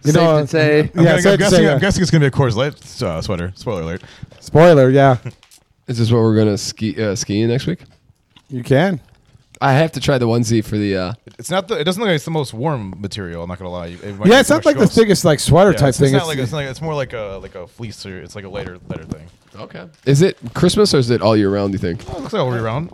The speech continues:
Speaker 1: It looks like you can wear it all year round. I,
Speaker 4: It looks
Speaker 1: I
Speaker 4: like
Speaker 1: typed
Speaker 4: maybe it was
Speaker 1: in
Speaker 4: like a hockey thing.
Speaker 3: Yeah, okay, I can see that.
Speaker 4: Oh, yeah.
Speaker 2: It's almost like a tech sweater, like what, what they, whatever they call
Speaker 4: Oh,
Speaker 2: that.
Speaker 4: yeah, yeah, yeah.
Speaker 2: Yeah.
Speaker 1: I have one. I tried it on earlier. It, it fits very nicely.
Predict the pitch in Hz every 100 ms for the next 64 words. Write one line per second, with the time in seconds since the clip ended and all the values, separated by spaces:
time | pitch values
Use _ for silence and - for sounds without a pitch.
0 | - 214 262 208 160 151 156 160 147 147
1 | 135 131 147 165 131 160 190 185 180 214
2 | 170 170 143 143 123 131 151 - 110 -
3 | 82 113 - _ _ 123 117 - 185 156
4 | 117 87 - - - - - - _ -
5 | - 80 71 55 58 62 57 52 50 120
6 | 110 _ _ - - - - - - -
7 | - - 147 151 180 240 208 147 - -
8 | 156 156 - 123 110 95 73 - - 113
9 | 120 123 135 127 120 120 117 127 127 131
10 | 202 285 262 131 120 117 143 139 135 120
11 | 135 170 131 87 175 202 208 165 165 151
12 | 147 180 165 160 151 160 139 127 131 -
13 | 147 - - 202 147 165 170 151 143 127
14 | 110 90